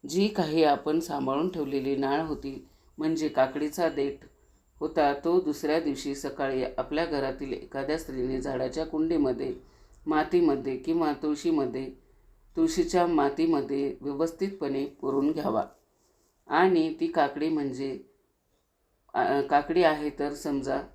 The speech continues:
तुमच्या आसपास किंवा तुमच्या घरामध्ये एखाद्या स्त्रीला मूलबाळ नसेल किंवा त्या गोष्टीसाठी अडचण येत असेल, तर तुम्ही तिला ती काकडी खायला दिली तरी बाळकृष्णाच्या म्हणजेच आपल्या श्रीकृष्णाच्या कृपेने तिची झोळीसुद्धा लवकर भरून जाईल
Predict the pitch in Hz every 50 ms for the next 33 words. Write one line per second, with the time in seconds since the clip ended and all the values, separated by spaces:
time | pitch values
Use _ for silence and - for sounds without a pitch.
0 | _ _ _ _ 147 139 139 139 156 151 151 143 143 143 - - - 147 143 143
1 | 143 - - _ _ _ _ _ _ _ _ 180 180 185 175 156 147 - 147 143
2 | 139 151 147 135 143 147 160 165 165 151 139 135 139 131 - - - - - 151
3 | 147 151 175 175 - - 143 135 135 131 131 135 135 143 139 139 147 147 151 147
4 | 143 135 131 - 139 123 - - - _ _ _ _ _ _ _ - 175 185 190
5 | 190 190 190 185 180 151 151 147 - - - 160 160 165 143 139 139 143 135 131
6 | 135 131 - - 156 170 175 160 - 131 127 127 127 - 131 127 - - 147 147
7 | 170 185 - _ _ _ _ _ _ _ 160 170 185 196 190 - 156 139 139 131
8 | - - 139 - - 135 135 - - 139 147 - 151 147 139 131 131 131 127 135
9 | 123 123 127 127 - _ - 135 139 139 151 - - _ _ _ _ _ _ _
10 | _ _ _ _ _ _ 143 147 156 165 165 165 165 - - - 143 143 139 -
11 | 147 143 139 139 147 170 175 151 156 156 151 160 - - - - 151 170 170 -
12 | 165 156 156 - 143 139 - 143 135 131 131 - 139 135 - 127 - - 127 123
13 | 127 135 131 143 135 131 - 170 165 147 139 131 131 135 131 127 - - - -
14 | - _ - - 160 151 151 165 151 135 135 139 135 135 131 - 165 180 175 156
15 | 139 127 131 131 131 123 131 123 117